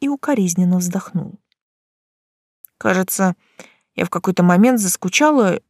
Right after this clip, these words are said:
и ушла оттуда. И знаешь, мне вдруг очень захотелось позвонить тебе и сказать, что ты был прав,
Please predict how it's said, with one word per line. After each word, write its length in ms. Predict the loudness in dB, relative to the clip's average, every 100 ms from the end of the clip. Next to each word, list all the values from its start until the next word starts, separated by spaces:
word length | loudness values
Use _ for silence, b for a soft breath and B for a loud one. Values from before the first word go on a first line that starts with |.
| _
и 120 | -6 -2
ушла 400 | 0 -2 -4 -6
оттуда. 420 | -8 -12 -12 -14 _ _ _ _ _ _ _ -2
И 100 | 2
знаешь, 420 | 4 4 2 -2
мне 380 | -4 -4 -2 0
вдруг 280 | 2 0 0
очень 340 | -2 -2 -2 -2
захотелось 680 | -4 -4 -2 0 0 -2 _
позвонить 440 | -8 -4 -4 -4 -6
тебе 460 | -4 0 4 4
и 40 | 4
сказать, 440 | 0 -4 -2 0
что 240 | -2 -6 -10
ты 240 | -2 -2
был 300 | 0 0 -2 -4
прав, 460 | -8 -8 -8 -18